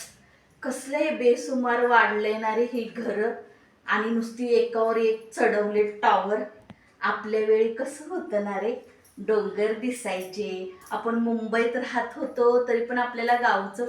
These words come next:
फिलिंग घ्यायचं. पण आता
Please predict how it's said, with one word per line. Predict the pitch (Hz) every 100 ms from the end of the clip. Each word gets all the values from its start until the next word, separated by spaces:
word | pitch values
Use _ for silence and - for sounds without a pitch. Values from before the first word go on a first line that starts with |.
| 240
फिलिंग | 247 196 208 240
घ्यायचं. | 285 - 170 165 180 - - - 156 165
पण | 196
आता | 196 180 - - 226